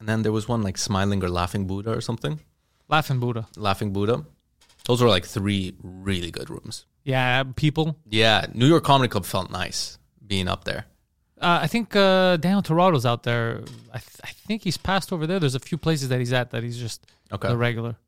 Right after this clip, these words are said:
Speaker 1: Yeah, yeah,
Speaker 2: He
Speaker 1: yeah.
Speaker 2: is from here, too.
Speaker 1: I've seen him over here when he
Speaker 2: Yeah.
Speaker 1: visits. Yeah.
Speaker 2: He does both, too, English
Speaker 1: Funny
Speaker 2: and
Speaker 1: guy.
Speaker 2: French. Yeah, so you have, if you go down there, there are people. Like,
Speaker 1: Mm-hmm.
Speaker 2: there are people that you could connect with.
Speaker 1: Yes.
Speaker 2: Like, so that's the good thing.
Speaker 1: Yeah.
Speaker 2: But it's a whole, I, I hate the idea of restarting.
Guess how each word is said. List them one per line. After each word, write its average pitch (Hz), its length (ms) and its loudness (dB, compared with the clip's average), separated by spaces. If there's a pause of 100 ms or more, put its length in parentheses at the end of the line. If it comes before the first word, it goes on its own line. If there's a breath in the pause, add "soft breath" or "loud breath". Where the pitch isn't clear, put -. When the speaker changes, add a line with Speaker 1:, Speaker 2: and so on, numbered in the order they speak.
Speaker 1:
Yeah, 98 200 -8
yeah, 92 120 0
Speaker 2:
He 196 60 6
Speaker 1:
yeah. - 40 8
Speaker 2:
is 156 60 4
from 151 160 2
here, 131 160 2
too. 131 180 -2
Speaker 1:
I've 110 140 -4
seen 123 180 -4
him 104 80 -4
over 92 200 0
here 92 180 -2
when 90 140 -2
he 101 80 -4
Speaker 2:
Yeah. 135 160 0
Speaker 1:
visits. - 280 -6 (140)
Yeah. - 200 -8 (200)
Speaker 2:
He 156 80 0
does 143 180 2
both, 127 300 0
too, 135 160 -2
English 123 240 -2
Speaker 1:
Funny 117 140 0
Speaker 2:
and 117 60 -4
Speaker 1:
guy. 95 80 -4
Speaker 2:
French. 127 240 -6 (200 loud breath)
Yeah, 220 100 4
so 226 140 2
you 208 120 8
have, 254 160 6
if 180 100 0
you 247 100 4
go 247 160 4
down 180 260 6
there, 247 140 0
there 160 200 2
are 170 180 8
people. 170 400 0 (220)
Like, 120 100 0
Speaker 1:
Mm-hmm. 104 60 -4
Speaker 2:
there 143 120 6
are 143 60 4
people 135 240 -2
that 131 100 2
you 120 80 -2
could - 160 -8
connect 127 260 -2
with. 117 160 -6 (160)
Speaker 1:
Yes. 101 380 -2 (160)
Speaker 2:
Like, - 140 -10
so 139 100 -2
that's 156 160 4
the 147 80 2
good 139 220 4
thing. 113 220 -4 (200)
Speaker 1:
Yeah. - 120 -18 (140)
Speaker 2:
But 143 80 2
it's 139 100 2
a 143 60 4
whole, 180 380 4
I, 147 140 4
I 139 60 2
hate 180 200 4
the 180 80 4
idea 147 220 6
of 123 100 2
restarting. 131 480 2